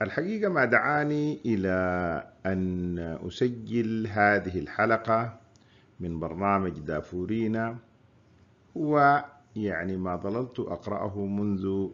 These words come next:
هزيمة الهلال في الأس-، وأنا أتسكع في الأسافير المختلفة في المجموعات الرياضية المختلفة، هلالها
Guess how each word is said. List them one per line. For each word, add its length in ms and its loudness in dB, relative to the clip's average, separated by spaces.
هزيمة 680 -2
الهلال 680 0
في 640 2
الأس-، 420 -2
وأنا 420 2
أتسكع 580 -4
في 480 0
الأسافير 720 -2
المختلفة 800 -2
في 80 -4
المجموعات 640 2
الرياضية 520 0
المختلفة، 880 0
هلالها 920 0